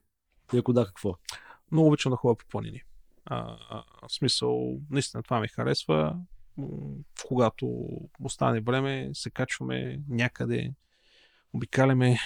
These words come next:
Speaker 2: Обичам тишината, спокойствието, въобще не обичам да съм на-, сгъчкан сред хора. А, иначе за някакъв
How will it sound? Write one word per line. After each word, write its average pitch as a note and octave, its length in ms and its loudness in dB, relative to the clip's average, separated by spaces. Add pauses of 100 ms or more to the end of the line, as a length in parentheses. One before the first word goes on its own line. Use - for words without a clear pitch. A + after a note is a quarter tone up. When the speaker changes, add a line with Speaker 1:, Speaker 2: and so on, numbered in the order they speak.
Speaker 2:
Обичам D#3 640 6 (400)
тишината, C#3+ 800 2
спокойствието, - 1040 -2
въобще B2+ 340 0
не C3 80 4
обичам B2+ 360 0
да B2 80 -2
съм B2 280 -4
на-, B2 160 -4
сгъчкан A#2+ 420 0
сред A2 240 -4
хора. G2+ 340 -2 (580)
А, G#2+ 640 2
иначе D3+ 260 6
за B2 120 2
някакъв C3 320 0